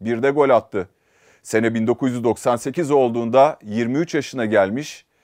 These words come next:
gelecek vadeden ve yetenekleri Strasbourg sınırlarını aşan genç bir futbolcuydu. Valerian İsmail, Crystal Palace'ın o güne kadar yaptığı en pahalı transfer olarak İngiltere'nin yolunu tuttu. İki nokta yedi milyon sterlin gibi bir bonservis ücreti ödenen Fransız oyuncu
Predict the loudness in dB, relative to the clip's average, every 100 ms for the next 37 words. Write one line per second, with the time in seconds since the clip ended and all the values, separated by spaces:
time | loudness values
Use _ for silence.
0 | _ _ -4 -2 0 0 6 6 6 4
1 | 4 4 2 2 -2 -4 -2 2 2 2
2 | -8 -4 2 2 0 -8 -8 -6 -2 -2
3 | 0 -2 -2 -2 -2 -6 _ _ _ -4
4 | -4 -6 -10 -8 -4 -4 -4 -6 -8 -10
5 | _ _ _ _ _ _ -2 4 4 4
6 | 0 -2 2 2 0 -6 -10 -8 0 0
7 | 0 -6 -4 -2 0 -2 -2 0 2 4
8 | 4 2 0 -4 -2 -2 -2 -2 0 0
9 | 2 0 0 -2 -2 -2 0 2 2 2
10 | -4 -4 -2 -4 -2 0 0 -2 -2 -2
11 | -4 -10 -14 -12 -14 _ _ _ _ -8
12 | -6 0 0 4 4 4 2 0 0 0
13 | 2 4 2 -2 -2 0 0 0 0 0
14 | 0 -2 -4 -2 0 2 2 0 -2 -2
15 | 0 0 0 -2 -2 0 -2